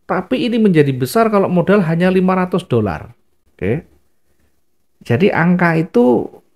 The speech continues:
tidak menjamin, angka lot itu tidak menjamin dia besar atau kecil. Karena yang menjadi,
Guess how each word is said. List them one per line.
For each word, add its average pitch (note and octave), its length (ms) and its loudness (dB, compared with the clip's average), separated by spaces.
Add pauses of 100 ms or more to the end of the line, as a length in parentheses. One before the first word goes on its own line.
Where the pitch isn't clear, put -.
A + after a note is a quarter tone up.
(280)
tidak - 320 0
menjamin, C#3+ 560 2
angka D3+ 320 -4
lot D3+ 240 0
itu D#3+ 240 -4
tidak C#3 160 -2
menjamin C3 480 0
dia C3 80 2
besar A2+ 400 -4
atau - 80 -14
kecil. - 400 -18
Karena B2 320 -2
yang B2+ 160 0
menjadi, A#2+ 640 0